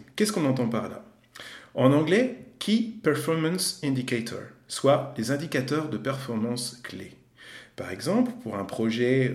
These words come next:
opérationnel, par opposition à un pro-, à un projet en innovation, un K P I pourrait être l'argent dépensé par rapport au budget prévu. Mais pour l'innovation, c'est plus compliqué. Comment prévoir un budget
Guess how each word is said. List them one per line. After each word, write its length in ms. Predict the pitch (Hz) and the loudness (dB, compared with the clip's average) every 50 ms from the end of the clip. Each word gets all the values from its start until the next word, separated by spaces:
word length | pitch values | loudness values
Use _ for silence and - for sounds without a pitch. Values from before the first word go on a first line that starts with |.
| - | -4
opérationnel, 800 | - - - 95 95 95 104 - - - 123 139 165 190 196 151 | -8 -10 -10 -10 -10 -10 -10 -8 -4 -2 -2 0 0 0 -2 -2
par 140 | 127 104 98 | -4 -6 -6
opposition 560 | 104 - - 107 107 110 110 - - 160 156 | -6 -4 -4 -4 -4 -4 -6 -6 -4 -2 0
à 60 | 127 104 | 0 0
un 100 | 98 101 | -2 -4
pro-, 400 | - - - - 110 107 107 107 | -6 -10 -8 -4 -4 -4 -4 -4
à 60 | - 98 98 92 | -8 -10 -10 -10
un 40 | |
projet 420 | 95 - - - 101 98 104 104 104 | -12 -12 -12 -10 -10 -8 -8 -8 -8
en 100 | 104 104 | -8 -8
innovation, 640 | 95 95 92 92 90 95 101 - - - - 196 214 - - - - - - - - - - - - _ - | -10 -10 -10 -10 -10 -10 -12 -10 -10 -8 -8 -8 -10 -12 -16 -20 -20 -20 -20 -20 -20 -20 -20 -20 -20 _ -4
un 120 | 160 175 | -4 -2
K 180 | - 170 135 131 | -2 -2 -4 -2
P 140 | 135 127 | 0 0
I 200 | 131 131 160 - | 2 2 2 0
pourrait 420 | - - - 135 127 123 127 139 151 | -2 -4 -4 -2 0 0 2 2 2
être 300 | 160 170 165 - - - - | 0 0 -2 -6 -10 -10 -4
l'argent 400 | 120 123 143 156 170 170 131 123 | 0 0 2 2 0 0 0 2
dépensé 580 | 113 104 104 107 113 123 131 131 - 104 104 104 | 2 2 0 0 -2 -2 -2 -2 -2 -2 -2 -2
par 140 | - 135 120 | -2 -4 -4
rapport 320 | 120 123 127 - 170 151 | -4 -6 -4 -4 -2 0
au 60 | 127 | 0
budget 380 | 110 110 110 123 120 127 151 165 | 0 -2 -2 -4 -2 0 -2 -2
prévu. 680 | - - - 143 120 104 - - - - - - _ _ _ _ _ - - - - - - - _ - | -2 -4 -6 -4 -6 -6 -6 -10 -12 -14 -16 -20 _ _ _ _ _ -20 -20 -20 -20 -20 -20 -12 _ 0
Mais 100 | 156 156 | 0 2
pour 140 | - 214 | 4 4
l'innovation, 600 | 202 202 202 185 185 185 185 - 233 233 240 233 | 4 4 4 4 4 2 2 0 0 0 0 0
c'est 220 | 220 - - 165 - | 0 0 0 -2 -2
plus 160 | - 214 208 | -2 -4 -2
compliqué. 460 | - 156 131 131 - - - - - - - - - _ _ _ _ | -2 -2 -2 -4 -6 -8 -8 -8 -10 -10 -14 -18 -20 _ _ _ _
Comment 240 | - 247 240 247 233 | 2 2 4 4 2
prévoir 420 | - - 196 185 170 170 160 143 | 0 -2 -2 -2 0 0 0 2
un 100 | 135 131 | 4 4
budget 480 | 131 127 - - 127 170 208 220 226 220 | 4 4 2 0 -2 0 0 0 0 0